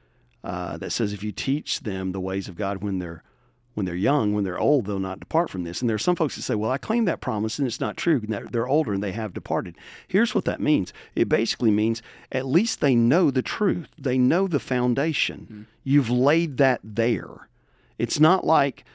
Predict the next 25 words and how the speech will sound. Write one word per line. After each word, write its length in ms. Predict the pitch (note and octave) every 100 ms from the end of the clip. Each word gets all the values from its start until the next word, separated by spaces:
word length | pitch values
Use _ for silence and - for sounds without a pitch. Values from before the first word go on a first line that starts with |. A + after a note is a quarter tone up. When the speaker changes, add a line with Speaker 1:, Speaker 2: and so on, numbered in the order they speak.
| _ _
Speaker 1:
uh, 200 | A2 G#2
here's 220 | A2 E3 -
somebody 340 | D3+ B2+ A2
out 160 | G#2+ A#2
there 120 | G#2+
who's 240 | A#2 G#2+
never 260 | B2 C3 G#2+
heard 400 | - C3 G2+ E2
the 100 | G2
gospel 440 | F2+ F#2 - F#2+
of 80 | F2
Jesus 380 | E2 F2+ - -
Christ. 380 | - - - -
Here's 160 | D#3 -
somebody 340 | D#3 C3 G#2
out 160 | G2+ -
there 100 | G#2
that 180 | G2+
doesn't 320 | C#3+ C#3+ B2+ F#2
know 120 | F#2
that 120 | F2
God 260 | F2 D#2+ D#2
loves 280 | D#2+ D#2+ -
them, 260 | D#2 D2
that, 180 | D2+ -